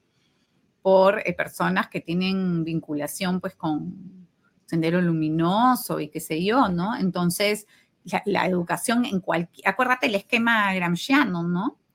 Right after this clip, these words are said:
Educación, medios de comunicación, es do-, cuando tomas la sociedad civil, haces la revolución cultural y luego tomas la política y con eso terminas de,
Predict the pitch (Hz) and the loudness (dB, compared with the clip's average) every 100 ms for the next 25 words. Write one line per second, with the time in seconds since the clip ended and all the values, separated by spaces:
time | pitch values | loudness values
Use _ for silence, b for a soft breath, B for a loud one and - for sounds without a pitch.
0 | _ 185 185 180 185 - 254 262 233 240 | _ -4 -2 0 0 2 2 2 2 0
1 | 254 226 190 185 185 170 170 - 262 - | -2 -2 -2 -2 -2 -2 -6 -2 -2 -2
2 | - _ _ _ _ _ _ _ _ _ | -8 _ _ _ _ _ _ _ _ _
3 | 180 180 190 - 175 175 208 214 220 190 | -6 -4 -4 -2 -2 0 2 2 2 0
4 | 175 - 175 196 - 220 220 269 - - | -4 -2 0 0 -2 -4 -2 -2 -4 -12
5 | _ - - 190 180 175 170 170 160 214 | _ -2 0 2 0 0 0 0 -2 -4
6 | 208 233 226 233 220 339 196 190 190 185 | -4 -4 -4 0 2 2 2 2 0 -2
7 | 196 196 175 165 185 190 - 247 - 170 | 0 -2 -2 -2 -2 -2 -4 -4 -2 0
8 | 175 190 170 175 180 190 185 185 220 | 0 -2 -2 0 0 0 0 0 -2